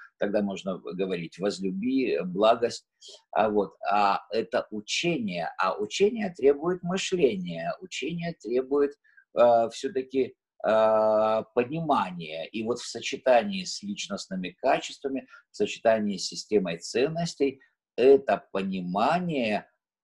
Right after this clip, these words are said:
принес в мир Будда.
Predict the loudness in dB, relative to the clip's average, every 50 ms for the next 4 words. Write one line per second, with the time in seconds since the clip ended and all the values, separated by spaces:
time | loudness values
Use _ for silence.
0 | _ _ -4 -4 -2 -2 -2 -2 0 2 2 2 2 2 0 -4 -6 -8 -8 -8
1 | -4 -4 -2 -2 -2 -2 -2 -4 -8 -10 -10 -2 -2 0 0 0 -4 -6 -2 0
2 | 0 0 0 -2